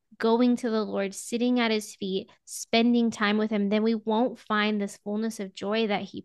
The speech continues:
promises us. Galatians five sixteen says, "But I say, walk by the Spirit, and you will not gratify the desires of the flesh."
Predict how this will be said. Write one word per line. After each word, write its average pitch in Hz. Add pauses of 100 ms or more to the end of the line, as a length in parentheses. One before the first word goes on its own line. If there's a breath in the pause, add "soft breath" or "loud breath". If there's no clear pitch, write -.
promises 202
us. - (280)
Galatians 226
five 214
sixteen 220
says, 190 (180)
"But 214
I 220
say, 208
walk 196
by 269
the 277
Spirit, 190
and 202
you 214
will 208
not 185
gratify 190
the 190
desires 185
of 185
the 185
flesh." 185